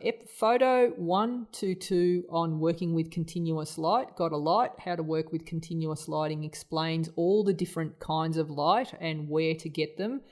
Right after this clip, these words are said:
And there's also an image on, uh, an, an episode on white balance and how to do that, and which takes you through step by step, uh,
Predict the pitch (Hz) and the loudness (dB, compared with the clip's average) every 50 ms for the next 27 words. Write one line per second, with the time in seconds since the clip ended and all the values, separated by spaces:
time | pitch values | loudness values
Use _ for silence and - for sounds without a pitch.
0 | - - - _ _ _ _ - 165 165 165 165 165 165 165 165 165 160 160 160 | -20 -20 -20 _ _ _ _ -4 -2 0 0 2 2 2 2 2 2 2 2 0
1 | 165 - 156 165 160 160 156 156 160 - - - 170 208 220 - - 220 214 196 | -2 -2 0 0 2 2 2 0 -2 -4 -4 -4 -2 -2 -2 -2 0 0 2 0
2 | 185 - - 170 160 - 160 165 165 165 160 160 160 156 - - - 160 156 151 | 0 -2 -2 -4 -4 -4 -2 -2 0 0 0 0 0 -2 -6 -10 -8 -6 -6 -4
3 | 147 - - 175 165 156 156 - - 165 165 160 156 - - _ - 170 165 165 | -4 0 2 2 2 2 2 0 -2 -2 -2 -2 -4 -6 -12 _ -4 -2 -2 -2
4 | 165 170 165 - - 160 160 156 156 156 160 - 156 156 156 156 151 151 - 165 | -2 -2 -4 -2 0 0 2 2 2 0 -2 -2 -2 -2 -2 -2 -4 -6 -8 -4
5 | 151 156 160 160 156 - - - 165 156 156 147 147 147 151 - - - - 156 | 0 2 4 4 2 2 -2 -2 -2 0 -2 -2 -4 -6 -8 -10 -10 -10 -10 -8
6 | 151 147 156 151 - - - 165 160 160 160 160 156 156 156 151 151 151 156 151 | -8 -8 -8 -8 -10 -6 -4 -2 0 0 0 0 -2 -2 -2 0 0 2 2 2
7 | 143 - - 165 156 151 143 151 156 156 - - - - 160 156 156 - 165 160 | 0 -2 -6 -8 -8 -6 -6 -6 -6 -6 -8 -10 -8 -8 -8 -8 -8 -8 -10 -10
8 | 160 - 160 156 151 151 - - - - 160 156 - - 143 135 139 - - - | -10 -8 -8 -6 -6 -6 -6 -8 -6 -6 -6 -6 -4 -4 -4 -4 -4 -6 -4 -4
9 | 156 143 135 - - - - - - - _ _ - 165 156 156 151 147 | -2 -2 -4 -6 -12 -16 -18 -18 -20 -20 _ _ -8 -4 -2 -2 -2 -4